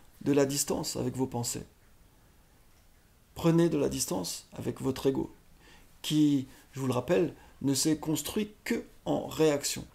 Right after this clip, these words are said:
Donc l'ego, l'identité dans son entier, s'il est nécessaire de le rappeler,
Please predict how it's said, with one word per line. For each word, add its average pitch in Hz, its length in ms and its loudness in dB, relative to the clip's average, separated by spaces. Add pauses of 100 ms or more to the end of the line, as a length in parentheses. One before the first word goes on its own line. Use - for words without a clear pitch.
(480)
Donc 139 300 2
l'ego, 151 480 6 (440)
l'identité 165 800 0
dans 156 340 0
son 131 480 0
entier, 175 360 -2 (240)
s'il - 220 -8
est 120 60 -6
nécessaire 131 560 -2 (800)
de 127 80 -2
le 117 120 -2
rappeler, 113 440 -4